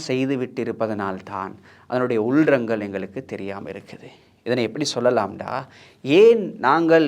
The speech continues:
இதுவரைக்கும் அமல்கள் செய்தும் அதனால வாக்களிக்கப்பட்ட உலக லாபங்கள் எங்களுக்கு கிடைக்கலண்டா, இந்த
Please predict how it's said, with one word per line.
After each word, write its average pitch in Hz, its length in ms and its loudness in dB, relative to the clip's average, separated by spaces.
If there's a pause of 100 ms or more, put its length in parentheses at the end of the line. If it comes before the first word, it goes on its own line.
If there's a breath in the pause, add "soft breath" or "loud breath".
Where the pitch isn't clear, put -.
(140)
இதுவரைக்கும் 147 720 2
அமல்கள் 135 460 -2
செய்தும் 131 420 -2
அதனால 117 360 2
வாக்களிக்கப்பட்ட 131 720 0 (100)
உலக 135 200 4 (100)
லாபங்கள் 131 460 4
எங்களுக்கு 110 380 -6
கிடைக்கலண்டா, 101 760 -4 (800 loud breath)
இந்த 247 260 4